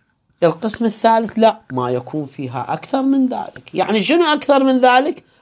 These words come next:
قال: "بأن يغمسها ويتجاوزها إلى الخرقة فيلوث الخرقة أيضًا". الدم يخرج لي برا، يعني حال حال دم الحيض كأنما يتجاوز الحفاضة، يعني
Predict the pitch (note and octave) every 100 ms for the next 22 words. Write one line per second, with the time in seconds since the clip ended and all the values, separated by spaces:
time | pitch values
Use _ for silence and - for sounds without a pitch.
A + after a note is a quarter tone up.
0 | - C3 G#2+ G#2 B2+ B2+ A2 A2 A2+ A2+
1 | F3+ A#3 D4 A3+ B3 - _ _ _ _
2 | _ _ _ - _ _ _ _ _ _
3 | _ A2+ A#2+ B2 C3+ C3 D#3 F#3+ D#4+ D#4+
4 | C#4+ E4 D#4+ C#3+ A#3 - G#2+ - - -
5 | _ _ _ _ _ C#3+ C3+ C3+ D#3 G#3
6 | A#3 - G#3+ - A#3 A#3 A3+ B3+ B3 F#3
7 | - _ _ _ _ _ _ _ _ _
8 | _ _ _ _ - _ _ _ _ _
9 | - D3 B2 E3+ A#3 B3 - A#3+ D#3 F#3+
10 | C4 C4+ A3+ D#3+ F2+ - - _ _ -
11 | D3+ A3 G3 A3+ A#3 G#3+ F#3+ C#3+ C3+ A#2+
12 | - A2 G2 G2+ - - _ _ _ _
13 | - _ _ _ _ _ _ _ _ _
14 | _ _ - B2 A2+ E3+ A3 G#3+ A#3 -
15 | E3 - B2+ E2+ E2+ D#2 - -